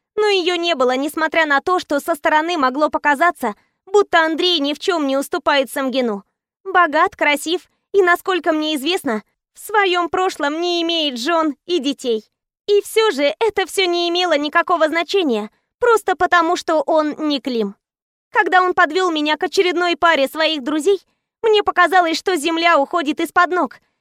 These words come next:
и я сейчас свалюсь со своих высоченных каблуков прямо под дорогие ботинки Самгина. Взгляд его зелёных глаз,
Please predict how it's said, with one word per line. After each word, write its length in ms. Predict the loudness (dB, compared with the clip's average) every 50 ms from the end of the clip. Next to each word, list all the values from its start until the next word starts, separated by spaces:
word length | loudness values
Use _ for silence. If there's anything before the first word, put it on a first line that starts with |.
| _ -2
и 60 | 0
я 240 | 2 2 4 2 2
сейчас 320 | 0 -2 -2 0 -2 -2 0
свалюсь 400 | 0 0 0 2 2 0 -2 -2
со 120 | -4 -6
своих 380 | -2 0 0 0 0 -2 -4 -4
высоченных 640 | -4 0 0 -2 0 0 -2 -2 0 -2 -2 -2
каблуков 580 | -4 -6 -4 -2 -6 -2 0 0 0 0 -4 _ _ _ _ _ _ -4
прямо 380 | 0 2 2 2 4 2 0 2
под 220 | 2 0 0 2
дорогие 460 | 2 2 2 2 2 2 0 -2 0 2
ботинки 480 | 0 0 0 -2 -6 -6 -4 -4 -6
Самгина. 540 | -6 -4 -4 -4 -2 -2 -2 -2 -2 -4 -6 _ _ _ _ _ _ _ _ _ -8
Взгляд 440 | -6 -6 -6 -4 0 0 0 0 0
его 260 | -2 -4 -2 -2 -2
зелёных 460 | -2 -2 -2 0 0 0 0 -2 -4 -2
глаз, 300 | -2 -2 0 0 -2